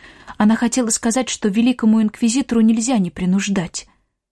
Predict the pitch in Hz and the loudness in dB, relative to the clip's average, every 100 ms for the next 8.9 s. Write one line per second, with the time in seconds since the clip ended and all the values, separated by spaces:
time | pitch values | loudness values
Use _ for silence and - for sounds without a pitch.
0 | _ - - 202 202 - 202 196 - 208 | _ -6 0 2 2 2 -4 -4 -2 0
1 | 214 - 185 - 220 226 185 165 - _ | 0 -2 -6 -2 0 0 -2 -6 -10 _
2 | _ - - 196 190 196 196 180 202 180 | _ -8 -4 -2 2 2 2 0 -2 -2
3 | 160 196 196 - 202 208 208 - - 180 | -2 -4 -4 -2 0 0 -2 -6 -8 -10
4 | - _ _ _ - - - 320 - 214 | -14 _ _ _ -4 -2 -2 -2 0 0
5 | 160 156 - _ _ - 247 - - 254 | 0 -4 -8 _ _ -2 0 0 2 2
6 | 202 - 165 156 151 _ _ - 226 196 | 2 -4 -6 -6 -8 _ _ -4 0 0
7 | 196 196 196 196 208 214 - 254 170 - | 0 0 0 2 2 2 0 -4 -4 -2
8 | 190 208 240 220 180 151 - - | 2 2 2 -2 -6 -6 -10 -18